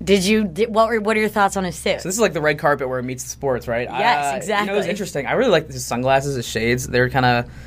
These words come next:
Speaker 2: RoboCop looking. Um, and then the suit was, like,
Speaker 1: Very
Speaker 2: kind of a
Speaker 1: Sha-
Speaker 2: sling almost.
Speaker 1: It was Ta-, Timothy Chalamet-esque for
Speaker 2: Okay.
Speaker 1: sure.
Speaker 2: And it, yeah, and people were like, "Wait, is he hurt? Is his arm in a sling right now?" And I don't know if you saw the, um, the Devin Bush video where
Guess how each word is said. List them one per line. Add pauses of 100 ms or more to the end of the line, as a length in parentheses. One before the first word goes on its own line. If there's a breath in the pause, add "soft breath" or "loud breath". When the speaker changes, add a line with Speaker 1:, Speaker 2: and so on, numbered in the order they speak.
(160 loud breath)
Speaker 2:
RoboCop
looking.
Um,
and
then
the
suit
was,
like, (460 loud breath)
Speaker 1:
Very
Speaker 2:
kind
of
a
Speaker 1:
Sha-
Speaker 2:
sling
almost.
Speaker 1:
It
was
Ta-,
Timothy
Chalamet-esque
for
Speaker 2:
Okay.
Speaker 1:
sure.
Speaker 2:
And
it,
yeah,
and
people
were
like,
"Wait,
is
he
hurt?
Is
his
arm
in
a
sling
right
now?" (360 loud breath)
And
I
don't
know
if
you
saw
the,
um, (340 loud breath)
the
Devin
Bush
video
where